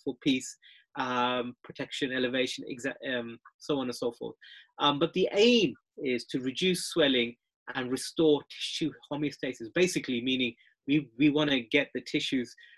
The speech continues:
to, uh, get the correct blood flow going through it and to reduce the amount of, um, water and, uh,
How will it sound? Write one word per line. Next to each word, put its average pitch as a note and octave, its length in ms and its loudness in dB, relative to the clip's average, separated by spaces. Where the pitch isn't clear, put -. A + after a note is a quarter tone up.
to, B2 420 2
uh, A#2+ 300 -2
get C#3+ 260 0
the C3 340 -2
correct E3+ 280 0
blood D#3 160 0
flow C3+ 400 -4
going C3 320 -2
through C#3 120 -2
it B2+ 160 0
and B2+ 120 -10
to B2+ 120 -10
reduce D3 380 0
the C#3 100 -2
amount C3+ 260 -4
of, A#2+ 100 -10
um, A#2+ 480 -2
water C#3+ 680 6
and, A#2 240 -6
uh, G2+ 380 -8